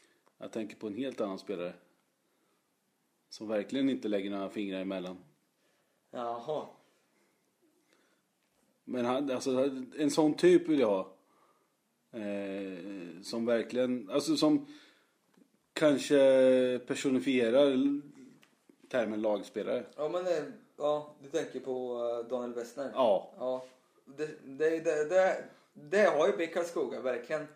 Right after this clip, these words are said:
Speaker 2: Men
Speaker 1: Jag blir alldeles
Speaker 2: det, det,
Speaker 1: varm i hjärtat när jag
Speaker 2: det är
Speaker 1: tänker
Speaker 2: nästan
Speaker 1: på det.
Speaker 2: så att de har för många. Och det drabbar dem ju, det drabbar ju ne-, negativt för att de drar på sig så mycket utvisningar.
Speaker 1: Ja, det är sant. Men, men å andra sidan, de har ju varit lyckosamma i det förut. De har ju lyckats ganska bra med att,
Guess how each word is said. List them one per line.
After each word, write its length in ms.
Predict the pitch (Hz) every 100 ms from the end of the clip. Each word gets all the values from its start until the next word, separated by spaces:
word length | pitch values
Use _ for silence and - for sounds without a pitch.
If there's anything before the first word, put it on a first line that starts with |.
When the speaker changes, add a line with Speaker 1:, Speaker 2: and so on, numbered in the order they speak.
| _ _
Speaker 2:
Men 400 | 135 139 147 147 -
Speaker 1:
Jag 100 | 139
blir 100 | 143
alldeles 220 | 147 120
Speaker 2:
det, 80 | 139
det, 60 | 170
Speaker 1:
varm 120 | 165
i 40 |
hjärtat 380 | 160 147 185 185
när 60 | 175
jag 80 | 143
Speaker 2:
det 60 |
är 60 | 160
Speaker 1:
tänker 60 |
Speaker 2:
nästan 160 | 208 175
Speaker 1:
på 60 | 104
det. 60 |
Speaker 2:
så 80 | 156
att 100 | 151
de 120 | 160
har 80 | 143
för 140 | 127 165
många. 400 | 147 135 190 160 - _ _ -
Och 100 | 147
det 100 | 147
drabbar 320 | 196 170 139
dem 180 | 139 147
ju, 180 | 143 120 -
det 80 | 147
drabbar 280 | 165 208 131
ju 60 | 135
ne-, 220 | 139 -
negativt 600 | 151 139 202 175 120 120
för 100 | -
att 60 | 131
de 200 | 135 135
drar 120 | 143
på 140 | 139 120
sig 80 |
så 80 | 123
mycket 240 | 120 151 151
utvisningar. 380 | 135 - 90 95
Speaker 1:
Ja, 340 | 107 123 135 135
det 60 |
är 40 | 147
sant. 320 | 127 101 101
Men, 220 | 127 139
men 200 | 143 139
å 60 | 139
andra 160 | 135 139
sidan, 280 | 160 160 127
de 120 | 135
har 80 | 135
ju 60 |
varit 160 | 127 131
lyckosamma 540 | 127 131 123 120 147 147
i 100 | 113
det 100 | 107
förut. 520 | 120 117 135 - - _ _ _ _ _ _ _
De 60 | 120
har 80 | 120
ju 60 |
lyckats 240 | 120 123 139
ganska 260 | 127 147
bra 240 | 139 143 135
med 140 | 123
att, 200 | 117